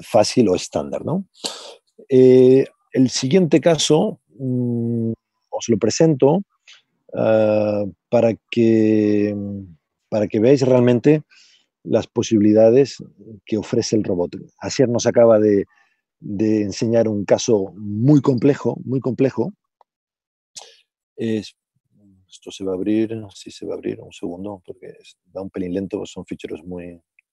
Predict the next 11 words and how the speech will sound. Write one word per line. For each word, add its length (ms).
muy 320
pesados. 580
Asier 300
nos 160
ha 80
presentado 420
un 140
caso 320
complejísimo, 760
pues, 420
eh, 200